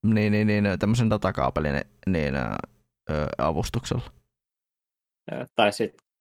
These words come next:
Speaker 2: lähetettiin sinne, tota, viestiä aina tiettyyn numeroon ja, tai mä en tiedä, oliko se niin vanha vielä.
Speaker 1: On se
Speaker 2: Et
Speaker 1: ollut
Speaker 2: silloin
Speaker 1: sitä
Speaker 2: aikana
Speaker 1: aikaa, joo.
Speaker 2: Joo, et silloin, kun, tota,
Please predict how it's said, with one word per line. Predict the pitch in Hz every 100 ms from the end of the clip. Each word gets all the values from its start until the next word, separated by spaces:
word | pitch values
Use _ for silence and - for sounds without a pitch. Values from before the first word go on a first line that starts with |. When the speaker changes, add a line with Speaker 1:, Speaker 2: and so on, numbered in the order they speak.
| _ _ _ _ _ _ _ _ _ _ _ -
Speaker 2:
lähetettiin | 120 113 113 110 120 - 120 113
sinne, | 123 117 120 - _ _ -
tota, | 120 - 123 120 110
viestiä | 185 156 - 113
aina | 113
tiettyyn | 110 131 113 - 110
numeroon | 117 110 104 101 95 92
ja, | - _ _ _ _ _ _ _ _ _ _ _ _ _ _ _ _ -
tai | 110
mä | 104
en |
tiedä, | 107 104
oliko | 104 101
se | 110
niin | 110 113 87
vanha | - - -
vielä. | 50 69 _ _ _ _ _ _ _ _ _ _ _ _ _ _ _ _ _ _ _ _ -
Speaker 1:
On | 117 123 113
se |
Speaker 2:
Et | 110
Speaker 1:
ollut | 104 107
Speaker 2:
silloin | 107
Speaker 1:
sitä | 120
Speaker 2:
aikana | 117 113
Speaker 1:
aikaa, | 113 107 110
joo. | 113 117 - - _ _ _ _ _ _ _
Speaker 2:
Joo, | 127 127 110 107
et | 110 110 _ - -
silloin, | 117 107 110
kun, | 113 117
tota, | 113 120